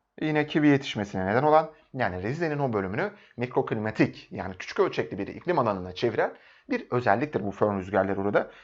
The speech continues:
E, Doğu Karadeniz'de kışın, e, kara tarafından esen rüzgar, e, Rize'de deniz tarafında fön etkisi yapacak. Bunu da unutmayalım. E, fön etkisi için şunu da söyleyebiliriz. Bakın,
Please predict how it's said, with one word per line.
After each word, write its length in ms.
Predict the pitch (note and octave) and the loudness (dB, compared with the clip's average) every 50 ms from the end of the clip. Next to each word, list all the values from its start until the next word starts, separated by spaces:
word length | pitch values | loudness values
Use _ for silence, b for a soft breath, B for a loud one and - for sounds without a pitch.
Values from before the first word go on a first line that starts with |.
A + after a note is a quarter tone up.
| B B B | B B B
E, 140 | - A3 G3 | 0 2 4
Doğu 160 | A3+ A#3 A3+ | 4 4 6
Karadeniz'de 360 | A3+ A3+ G#3+ F#3+ F3+ G#3 G3 | 6 6 6 6 2 -2 -2
kışın, 340 | - - G3+ - F#3+ F#3+ F#3+ _ _ - | -2 -4 -4 -4 -6 -6 -8 _ _ -4
e, 300 | - E3+ E3 D#3+ D#3+ E3 - | -2 0 0 0 -2 -2 0
kara 180 | - F#3+ F#3+ F#3 | 2 2 2 2
tarafından 420 | D#3+ C3 B2 A#2+ A2 A2 G#2+ G#2 | 0 0 -2 -2 0 0 0 0
esen 300 | G#2 - - C3 A#2 A2 | -2 0 0 0 0 0
rüzgar, 400 | A2+ A2 G#2 B2 C3 C#3+ C#3 - B B B B B B | -4 0 4 6 6 6 6 2 B B B B B B
e, 80 | B2+ | 0
Rize'de 760 | B2 A#2 A#2 - - D#3 F3+ E3 B2+ A2+ - A#2+ B2+ B2 - _ - | 0 0 0 -2 -2 0 0 2 2 0 0 0 -2 -6 -8 _ -4
deniz 240 | E3 E3 D3+ D3 | -2 -2 -2 -2
tarafında 600 | - A2+ G#2 - - G2 G2 A2+ C#3 D3 - - _ _ _ | -2 -2 -2 -2 -2 -2 0 0 0 -2 -4 -10 _ _ _
fön 220 | - - F#3+ C#3 G#2 | -2 0 0 0 0
etkisi 460 | F#2+ - - - - - - - G2+ | -2 -6 -10 -20 -20 -14 -8 -4 -2
yapacak. 540 | G2 G2 - B2 C3 D3 C#3 C#3 - _ _ _ _ | -2 -2 -4 -2 -2 -2 -2 -4 -6 _ _ _ _
Bunu 200 | - D3 G#2+ F#2+ | -6 -4 -2 -2
da 40 | G2 | -2
unutmayalım. 500 | G#2 G2+ G2 - - F#2+ F#2+ G2+ B2 - b b b b b b b - | -2 -2 -4 -6 -6 -6 -6 -6 -6 -8 b b b b b b b 2
E, 180 | D3+ D3+ D3+ D3+ D3+ - - | 4 4 4 4 0 -4 -6
fön 180 | - A#3+ B3+ B3 | -6 -4 -4 -4
etkisi 380 | - G3 F#3+ - - - - G#3 | -4 -6 -6 -6 -8 -8 -8 -8
için 180 | G#3 - G#3+ | -6 -6 -8
şunu 240 | G3+ - - G3+ G#3 | -8 -4 -2 0 2
da 80 | G3 F#3+ | 2 0
söyleyebiliriz. 800 | - - A2 G#2 F#2 F2+ F2+ E2+ E2+ - - - - - - - | 0 0 0 0 0 -2 -4 -4 -8 -12 -16 -18 -18 -14 -12 -10
Bakın, 200 | - - F2+ | -10 -10 -10